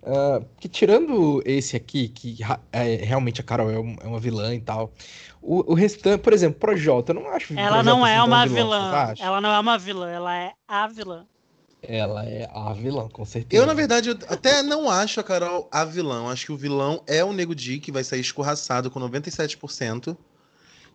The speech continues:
Speaker 3: E acho que as coisas vão ficar mais leves. Tenho até medo disso,
Speaker 2: Ah,
Speaker 3: porque as
Speaker 2: mulher.
Speaker 3: pessoas vão esquecer.
Speaker 2: Mulher, mulher negra não pode ser vilã, né?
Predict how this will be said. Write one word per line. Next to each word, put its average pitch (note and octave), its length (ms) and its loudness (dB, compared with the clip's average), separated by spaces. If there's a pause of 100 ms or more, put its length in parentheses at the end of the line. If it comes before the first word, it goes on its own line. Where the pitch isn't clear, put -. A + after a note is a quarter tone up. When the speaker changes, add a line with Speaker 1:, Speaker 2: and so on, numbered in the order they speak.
Speaker 3:
E D3+ 640 2
acho C#3+ 220 0
que - 60 0
as D#3 100 0
coisas E3+ 160 0
vão D#3+ 120 -4
ficar D#3+ 180 0
mais E3 240 0
leves. C3+ 420 2
Tenho B2+ 140 -2
até D#3 120 0
medo D#3 380 0
disso, B2 280 -4
Speaker 2:
Ah, - 40 -20
Speaker 3:
porque A2+ 220 -6
as A#2 60 -2
Speaker 2:
mulher. A#2+ 200 -2
Speaker 3:
pessoas G3 220 -6
vão C3 100 -6
esquecer. D3 640 -4
Speaker 2:
Mulher, G3+ 640 -4
mulher G3 340 -10
negra G3 300 -10
não G3 100 -10
pode F#3 220 -14
ser G3+ 100 -16
vilã, F#3 300 -12
né? F#3 260 -12